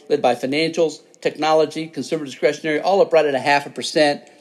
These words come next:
to the downside. Healthcare down seven tenths of one percent. And, uh,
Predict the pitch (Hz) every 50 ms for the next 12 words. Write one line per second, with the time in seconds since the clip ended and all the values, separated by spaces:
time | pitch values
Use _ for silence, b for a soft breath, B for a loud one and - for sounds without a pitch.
0 | _ - 139 139 139 143 143 143 - - 160 147 135 - - 175 180 170 - -
1 | 147 135 123 113 104 - b b b b b b - 135 127 123 117 - 156 139
2 | 131 123 - 143 127 113 - 127 123 123 113 120 113 107 - - 135 127 117 117
3 | - B B B B B B B B B B 196 202 202 202 196 190 190 _ _
4 | - - 185 185 185 185 185 185 185 185